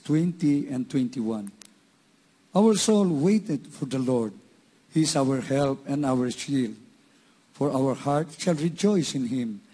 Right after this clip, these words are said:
because we have trusted in his holy name.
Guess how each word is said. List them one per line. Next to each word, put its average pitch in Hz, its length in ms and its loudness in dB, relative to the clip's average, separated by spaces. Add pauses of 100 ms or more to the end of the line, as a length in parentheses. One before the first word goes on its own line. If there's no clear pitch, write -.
(300)
because 120 680 -4 (460)
we 151 240 2
have 131 160 0 (420)
trusted 160 540 -2 (160)
in 151 80 0
his 135 320 -2 (400)
holy 120 240 0
name. 107 260 -6